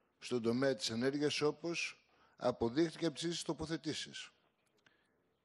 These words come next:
Σήμερα, η εικόνα η οποία υπάρχει είναι ότι πάνω από το ένα τρίτο των εργαζόμενων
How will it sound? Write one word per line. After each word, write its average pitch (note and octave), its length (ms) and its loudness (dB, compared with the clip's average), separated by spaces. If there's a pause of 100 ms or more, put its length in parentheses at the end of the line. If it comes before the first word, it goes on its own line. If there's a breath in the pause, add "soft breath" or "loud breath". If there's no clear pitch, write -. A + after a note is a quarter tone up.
(300)
Σήμερα, A2 840 0
η F#2+ 140 -2
εικόνα C3 380 2
η A2+ 100 2
οποία A2 260 2
υπάρχει B2+ 400 2
είναι D3 100 -2
ότι B2 180 -2
πάνω D3 280 2
από - 120 -4
το C#3 100 2
ένα B2+ 220 0
τρίτο B2+ 380 0
των A2 200 -2
εργαζόμενων G2 1000 0